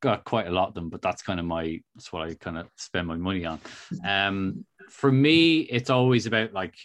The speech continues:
uh, so I, my particular favorite is Air Max ninety. So I'm, I'm a big Nike head, and particularly the Air Max ninety. It's just, like, the whole design thing for me just works really well. They're really comfortable. I've got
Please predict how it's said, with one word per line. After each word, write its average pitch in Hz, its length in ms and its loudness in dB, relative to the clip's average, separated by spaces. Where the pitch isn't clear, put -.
uh, 92 440 0
so 123 140 2
I, 135 280 2
my 127 220 4
particular 131 440 0
favorite 110 480 -2
is 92 200 -4
Air 104 140 -2
Max 92 280 -6
ninety. 85 520 -6
So 87 400 -10
I'm, 90 260 -10
I'm 90 140 -6
a 87 60 -2
big 110 260 0
Nike 90 280 -2
head, 90 320 -4
and 90 420 -4
particularly 95 480 -4
the 92 100 -4
Air 87 140 -4
Max 78 280 -8
ninety. 85 480 -6
It's - 180 -14
just, - 220 -10
like, 87 140 -6
the - 80 -2
whole 104 300 2
design 90 480 -2
thing 92 200 -4
for 92 100 -8
me 90 180 -4
just - 200 -12
works 85 280 -6
really 82 160 -6
well. 82 280 -4
They're 82 100 -8
really 85 200 -4
comfortable. 82 440 -12
I've 90 220 -4
got 85 240 -4